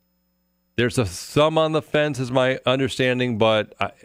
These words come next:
I feel like some of them have some strong opinions about this wheel tax and, and are deciding yay or nay right now. So that's the city wheel tax. So if you're in the city of La Crosse,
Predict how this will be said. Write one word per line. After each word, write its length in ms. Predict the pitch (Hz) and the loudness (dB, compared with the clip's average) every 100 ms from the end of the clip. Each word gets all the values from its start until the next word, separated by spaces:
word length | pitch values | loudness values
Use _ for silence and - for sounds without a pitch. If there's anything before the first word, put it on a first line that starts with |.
| - | -8
I 80 | 110 | -8
feel 300 | - 160 156 | -2 -2 2
like 240 | 135 127 | 0 -2
some 240 | - 139 139 | -2 -2 -2
of 40 | |
them 140 | 135 | -2
have 160 | 123 - | -2 -4
some 100 | 110 | -8
strong 300 | - 127 127 | -4 -2 0
opinions 360 | - 117 117 98 | -2 -2 -2 -2
about 220 | 104 104 | 0 0
this 140 | 104 | -4
wheel 160 | 107 104 | -2 -2
tax 320 | - 98 - | 0 -2 -2
and, 160 | 101 98 | -6 -4
and 160 | 104 98 | -2 0
are 120 | 98 | -2
deciding 400 | 87 107 98 92 | -2 0 0 0
yay 160 | 98 98 | 0 0
or 80 | |
nay 180 | 90 87 | 0 0
right 160 | 85 85 | 0 -2
now. 140 | 76 - _ _ _ _ _ _ _ _ _ _ _ _ | -4 -8 _ _ _ _ _ _ _ _ _ _ _ _
So 200 | _ 120 | _ -2
that's 400 | 107 131 160 - | 2 2 0 -2
the 120 | - 143 | -4 -4
city 360 | - 185 156 | 0 0 2
wheel 240 | 110 101 87 | 0 -2 0
tax. 360 | 92 - - | -2 -4 -6
So 140 | - 120 | -2 -2
if 100 | - | 0
you're 120 | 123 | -2
in 220 | 160 185 | 0 0
the 100 | 196 | -2
city 440 | - - 196 208 196 | -4 -2 0 2 0
of 160 | 180 | 0
La 100 | 170 | -4
Crosse, 600 | - 165 101 65 - - | -2 -2 -2 -6 -16 -20